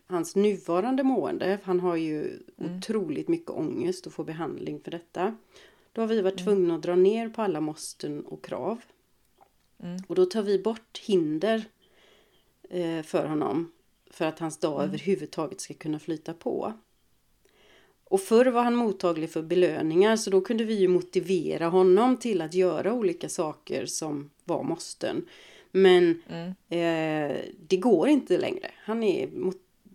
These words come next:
Speaker 1: han är inte motiverad av någonting, och det är ju typiskt autism, <laughs> eh,
Speaker 2: Ja.
Speaker 1: har jag läst i alla fall.
Speaker 2: Ja.
Speaker 1: Eh, och det kan ju gälla saker som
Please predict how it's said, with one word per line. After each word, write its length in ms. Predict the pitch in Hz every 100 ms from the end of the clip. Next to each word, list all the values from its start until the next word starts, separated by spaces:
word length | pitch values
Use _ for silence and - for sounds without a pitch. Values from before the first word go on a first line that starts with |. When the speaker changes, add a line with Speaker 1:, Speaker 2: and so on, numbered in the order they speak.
| _
Speaker 1:
han 180 | 185 214
är 40 |
inte 160 | 214 170
motiverad 540 | 160 - 156 147 -
av 160 | - 151
någonting, 680 | 160 156 156 - 208 196 151
och 80 | 170
det 80 |
är 40 | 190
ju 60 |
typiskt 680 | 175 170 135 - 156 - - _ _ - -
autism, 600 | 147 - 151 - - 175 - - - _
<laughs> 400 | _ _ _ -
eh, 300 | 165 156 156
Speaker 2:
Ja. 280 | 165 160 165
Speaker 1:
har 140 | 156 160
jag 120 | 165
läst 420 | - - - - -
i 60 | 165
alla 160 | 185
fall. 320 | - - 185 185 - - - -
Speaker 2:
Ja. 220 | 185 190 185
Speaker 1:
Eh, 360 | 175 170 165 147 -
och 100 | 202
det 100 | 208
kan 180 | 202 254
ju 60 |
gälla 220 | 294 262 220
saker 360 | 226 202 208
som 520 | 190 185 185 175 180